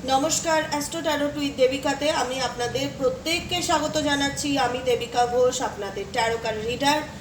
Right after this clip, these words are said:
আপনাদের বন্ধু এবং পথপ্রদর্শক। নমস্কার বন্ধুরা, তোমরা প্রত্যেকে কেমন আছো সেটা বলো। গতকাল আমি রিডিং দিতে পারিনি, তার জন্য দুঃখিত। এবং বিশেষ অ্যানাউন্সমেন্ট, কালকে রাখি পূর্ণিমা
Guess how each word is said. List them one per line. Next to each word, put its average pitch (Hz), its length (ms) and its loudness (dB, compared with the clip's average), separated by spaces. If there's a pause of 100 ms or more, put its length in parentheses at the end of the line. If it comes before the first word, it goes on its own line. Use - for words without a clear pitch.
(200)
আপনাদের 349 540 2
বন্ধু 277 360 -2 (180)
এবং 269 240 0 (120)
পথপ্রদর্শক। 196 920 -2 (600)
নমস্কার 311 480 2
বন্ধুরা, 285 400 2 (100)
তোমরা 285 220 -2
প্রত্যেকে 294 460 -4
কেমন 277 340 0
আছো 269 240 -2
সেটা 240 300 0
বলো। 220 260 2 (540)
গতকাল 277 380 0
আমি 277 140 0
রিডিং 262 280 -4
দিতে 262 240 -4
পারিনি, 247 360 0
তার 240 240 -2
জন্য 233 220 0
দুঃখিত। 247 440 -4 (680)
এবং 285 260 2 (460)
বিশেষ 277 300 -4
অ্যানাউন্সমেন্ট, 294 760 0
কালকে 247 340 2
রাখি 226 360 2
পূর্ণিমা 277 500 -4